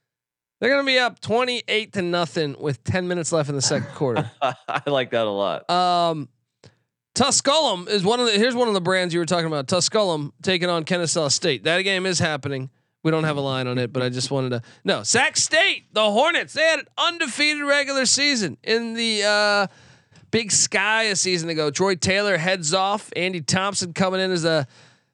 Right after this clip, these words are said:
Speaker 1: the, well, he was the D C, taking over as the head coach. They do lose a couple guys. Asher O'Hara gone.
Speaker 2: He was my
Speaker 1: Uh,
Speaker 2: guy, the old, uh,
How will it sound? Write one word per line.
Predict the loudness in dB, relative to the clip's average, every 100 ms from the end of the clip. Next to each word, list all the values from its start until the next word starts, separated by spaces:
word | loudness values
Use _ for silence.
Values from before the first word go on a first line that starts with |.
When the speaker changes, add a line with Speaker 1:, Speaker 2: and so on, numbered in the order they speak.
| _ -6
Speaker 1:
the, | 0 2 2 0 0 0
well, | 0
he | 0
was | 0 -4
the |
D | -2 0
C, | 0 -2 -2 -4
taking | -2 0 0 0
over | 0
as | 0
the | 0
head | 0 0 -2
coach. | -4 -2 -2 -4
They | -2 -2
do | -2 0
lose | 2 0
a | -2
couple | -2 -4 -6
guys. | -2 0 0 0
Asher | 0 0 0
O'Hara | 2 2 2 2
gone. | 0 0 2 4 2 2 -2 -6 -10 _ _ _ _ _ -2
Speaker 2:
He | 2
was | 2
my | 4 2
Speaker 1:
Uh, | 2
Speaker 2:
guy, | 2 2 2 -2
the | -2 2
old, | 2 2 2
uh, | 2 2 2